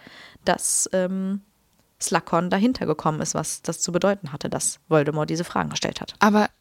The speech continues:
Speaker 2: ist es nicht auch dumm von Voldemort anzunehmen, dass Slughorn nicht weiter darüber nachdenkt, wenn Voldemort zuvor nicht eine fachliche Frage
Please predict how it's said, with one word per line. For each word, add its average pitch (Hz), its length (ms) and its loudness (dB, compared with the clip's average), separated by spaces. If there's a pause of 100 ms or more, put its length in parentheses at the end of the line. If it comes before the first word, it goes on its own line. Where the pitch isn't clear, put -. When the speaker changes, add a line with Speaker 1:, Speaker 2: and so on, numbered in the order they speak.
(240)
Speaker 2:
ist 214 180 4
es 220 140 0
nicht 220 240 4
auch 208 100 0
dumm 220 260 4
von 226 260 0
Voldemort 220 640 2 (180)
anzunehmen, 226 800 2
dass - 340 2 (260)
Slughorn 208 540 6
nicht - 320 2
weiter 196 320 8
darüber 185 320 4
nachdenkt, 208 640 2
wenn 220 380 8 (200)
Voldemort 208 560 12
zuvor 196 480 6
nicht 214 280 4
eine 190 160 8
fachliche 254 640 2
Frage 240 640 8